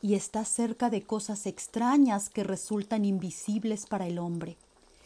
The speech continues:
Es el alma del viejo Egipto, el portador de cuentos sobre las olvidadas ciudades de Meros y Ofir.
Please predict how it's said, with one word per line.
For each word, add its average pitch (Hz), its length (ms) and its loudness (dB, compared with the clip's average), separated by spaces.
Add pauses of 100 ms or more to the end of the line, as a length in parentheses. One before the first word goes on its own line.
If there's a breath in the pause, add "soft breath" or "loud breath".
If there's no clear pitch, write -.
(460 loud breath)
Es 214 200 0
el 247 160 8
alma 240 340 6
del 202 200 4
viejo 208 340 2
Egipto, 196 600 -8 (540 soft breath)
el 220 160 4
portador 220 600 2
de 254 140 0
cuentos 247 600 6
sobre 214 300 2
las 196 280 2
olvidadas 214 580 0
ciudades 208 720 -2
de 202 100 0
Meros 208 680 0
y 196 140 0
Ofir. 180 400 -6